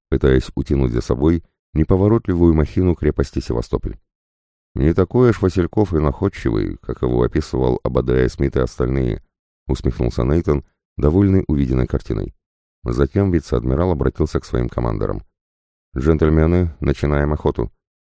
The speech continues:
Перед нами раненый и почти неопасный зверь, которого надо загнать, окружить и уничтожить. Не будем дожидаться подхода остальных групп вторжения. Начнём облаву без них», Управимся с Васильковым быстро,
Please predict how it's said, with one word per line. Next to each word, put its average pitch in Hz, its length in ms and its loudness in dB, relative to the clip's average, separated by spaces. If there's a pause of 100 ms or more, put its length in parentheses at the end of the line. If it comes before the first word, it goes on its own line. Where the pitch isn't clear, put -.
Перед 71 240 0
нами 82 200 4
раненый 87 500 2 (100)
и - 100 -2
почти - 360 0
неопасный 73 460 0
зверь, 71 280 0 (240)
которого 69 360 2
надо 69 240 2
загнать, 69 480 -2
окружить 69 520 -2 (160)
и - 80 0
уничтожить. 69 640 0 (500)
Не 78 220 2
будем 85 340 2
дожидаться 73 500 2
подхода 67 440 0
остальных 69 440 0
групп 69 200 0
вторжения. 60 640 -2 (300)
Начнём 92 440 2
облаву 85 340 4
без 71 180 -2
них», 85 220 -2 (540)
Управимся 87 560 4
с - 80 -6
Васильковым 78 560 0
быстро, - 400 -2